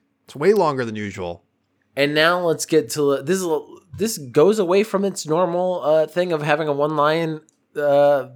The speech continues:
Speaker 2: name for each and going from each perspective. This is Ties That Bind, which is book four of the Sinner series, a little bit shorter.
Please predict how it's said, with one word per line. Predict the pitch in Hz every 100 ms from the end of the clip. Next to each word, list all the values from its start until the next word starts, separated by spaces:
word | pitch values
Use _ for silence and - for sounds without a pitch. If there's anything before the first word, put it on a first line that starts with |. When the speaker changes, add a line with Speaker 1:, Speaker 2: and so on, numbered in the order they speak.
| 127 127
Speaker 2:
name | 127 156 170
for | 165
each | 151 170 -
and | 127
going | 135 135
from | 131 127
each | 135 135
perspective. | 131 117 147 113 107
This | 143 143
is | 123
Ties | - 165 220 202
That | 196 147
Bind, | 165 180 139 139
which | 139
is | 139 123
book | 113 185
four | 180 175
of | 160
the | 151
Sinner | 185 196
series, | - 104 98 117 123
a |
little | 117
bit | 131 120
shorter. | - 135 117 110